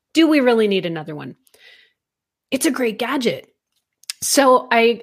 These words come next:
I quite like it. I quite like the Fire T V Cube in particular because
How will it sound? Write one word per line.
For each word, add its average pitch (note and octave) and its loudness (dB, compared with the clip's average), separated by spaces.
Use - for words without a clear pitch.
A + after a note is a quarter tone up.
I A3 2
quite A#3+ -2
like G3 -2
it. F3 -10
I G3+ -4
quite C4+ 0
like D4 0
the C#4+ -2
Fire A3+ 0
T A3+ -6
V G3+ -6
Cube G3 -4
in F#3 -4
particular A3+ -6
because G3 -2